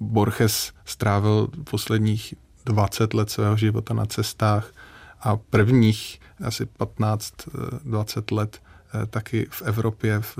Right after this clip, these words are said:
studoval, studoval v, v Ženevě a v Ženevě potom také zemřel, kam se vrátil těsně před smrtí. Cortázar se narodil v Bruselu a zemřel v Paříži. A přičemž v Paříži žil posledních asi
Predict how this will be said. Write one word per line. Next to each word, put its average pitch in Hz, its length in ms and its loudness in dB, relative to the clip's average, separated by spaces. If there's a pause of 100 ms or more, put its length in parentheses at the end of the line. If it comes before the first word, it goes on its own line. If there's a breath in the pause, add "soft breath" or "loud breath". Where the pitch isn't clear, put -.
studoval, 104 600 -2 (360 loud breath)
studoval 104 720 0
v, 117 360 -4
v 117 100 -4
Ženevě 110 680 6
a 104 80 0
v 101 40 2
Ženevě 104 440 4
potom 107 300 -4
také 107 300 0
zemřel, 104 460 2 (220)
kam - 120 -2
se - 120 -6
vrátil 107 380 0
těsně - 280 -8
před 110 200 -4
smrtí. 107 420 -2 (340 loud breath)
Cortázar 113 680 2 (320 loud breath)
se - 220 0
narodil 110 400 4
v 104 100 2
Bruselu 117 560 2
a 107 60 4
zemřel 113 320 4
v 113 40 -4
Paříži. 117 680 -2 (560 loud breath)
A 98 240 -8
přičemž 110 400 -4
v - 40 -14
Paříži 107 440 0
žil 107 180 2
posledních 107 580 0
asi 110 300 -2